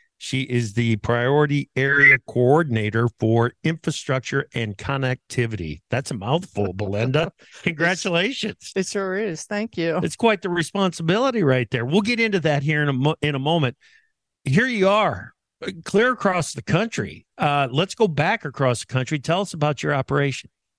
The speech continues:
Speaker 2: Well, my husband and I are family farmers. We have an, one helper, or my nephew, Jesse, and, uh, we grow corn, wheat, soybeans, and hay, and that's, uh, pretty much it. <laughs>
Speaker 1: Yeah,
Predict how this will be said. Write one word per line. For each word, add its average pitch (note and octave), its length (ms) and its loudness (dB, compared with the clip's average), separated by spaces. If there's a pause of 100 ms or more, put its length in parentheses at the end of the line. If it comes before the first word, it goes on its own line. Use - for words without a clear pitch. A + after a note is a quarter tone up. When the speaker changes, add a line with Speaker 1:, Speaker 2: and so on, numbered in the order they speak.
(460)
Speaker 2:
Well, G3+ 380 2
my G3+ 160 0
husband G3+ 400 2
and G3+ 160 0
I F#3+ 160 0
are F#3 220 2
family F#3 400 -2
farmers. F#3 560 -2
We F3+ 160 0
have F3 320 -2
an, E3 220 -4 (100)
one F3+ 320 0
helper, F#3+ 640 2
or E3 220 -2
my D#3+ 220 -4
nephew, E3+ 440 -2
Jesse, F#3 540 -4
and, F#3 420 0
uh, E3+ 200 4 (420)
we G3 100 0
grow F#3 220 4
corn, G3 460 -2
wheat, G3+ 200 -2
soybeans, G3 600 -2
and F#3+ 180 -4
hay, G3 380 0
and E3 160 -6
that's, - 420 -6
uh, G3 280 -4 (360)
pretty B3+ 220 -2
much A#3+ 240 -2
it. C4+ 180 0 (100)
<laughs> - 80 -8
Speaker 1:
Yeah, F3 260 0